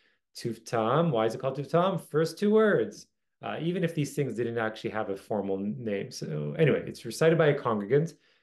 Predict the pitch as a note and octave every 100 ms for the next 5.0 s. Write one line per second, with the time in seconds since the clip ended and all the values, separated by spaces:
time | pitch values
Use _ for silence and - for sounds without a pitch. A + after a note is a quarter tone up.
0 | _ _ A2 G#2 B2+ A#2 A2+ A2+ A2+ G#2+
1 | G2 F#2+ F#2+ G2+ C#3 F#3+ - - _ _
2 | _ _ _ _ _ _ _ _ _ _
3 | _ - A#2 C#3+ D#3+ D3 C#3 C3+ C3 C#3
4 | C3+ A#2 G#2 G2 B2+ - B2+ B2 G2+ G#2